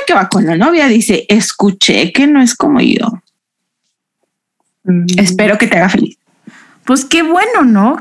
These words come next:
Speaker 3: Qué flojera cortar con alguien y regresar con alguien igual.
Speaker 1: Sí, no, qué bueno, sí. De hecho, se me hace como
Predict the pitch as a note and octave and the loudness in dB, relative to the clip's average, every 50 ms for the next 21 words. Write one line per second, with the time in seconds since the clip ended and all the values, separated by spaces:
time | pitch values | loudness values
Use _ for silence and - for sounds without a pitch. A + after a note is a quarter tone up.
0 | - - D4+ D4+ D4 D4+ D4+ E4 E4 D#4 E4 D#4 D4+ D#4 D#4 - B3+ A3 F#3 - | -6 -6 -4 -2 -2 -2 -2 -4 -4 -2 -2 -2 -2 -2 -2 -2 -2 -2 -2 -2
1 | A3+ A3 A3 - C4 B3+ B3+ B3+ A#3+ A#3 A#3+ A#3+ A#3+ G#3 F3+ E3 D#3+ E3 F3 E3 | -4 -4 -2 0 2 2 4 4 2 2 2 2 2 0 0 -2 -2 -4 -4 -4
2 | - F#3+ F#3 - A3 G#3+ G#3+ G#3 G3 G3 G3 G3+ G#3 G3 F#3+ F3+ E3 F3+ E3 E3+ | -6 -8 -6 -4 -2 0 0 0 0 0 0 0 0 0 0 0 -2 -4 -6 -8
3 | E3+ F#3 A3+ A3+ A3+ _ _ _ _ _ _ _ _ _ _ _ _ _ _ _ | -8 -8 -12 -18 -20 _ _ _ _ _ _ _ _ _ _ _ _ _ _ _
4 | _ _ _ - - C#4+ D4+ E4+ D#4 G#3+ A#3 C#4 D#4+ F4+ G4+ A4 F#4 - F4 E4+ | _ _ _ -6 -2 0 0 2 2 2 2 4 2 2 0 0 -2 -2 -2 0
5 | D#4 D#4+ E4+ F4 F#4 G4 G#4 G#4 G4+ F4+ D#4 C#4 C4 - C#4+ D4 - - G#3 C4 | 2 2 0 0 0 0 0 0 0 0 0 0 -2 -2 -2 -2 -2 0 0 0
6 | D4+ D#4+ D#4 - - - - A#4+ F#4 D4 B3+ B3+ A#3 D4 D#4+ D#4+ - F#4 D#4+ C#4+ | 2 0 0 -2 -4 -4 -2 0 0 0 0 0 0 0 -2 -2 0 0 2 2
7 | A#3 G3 F3+ E3 D3+ - - F#3 | 2 2 2 0 -2 -4 -6 -10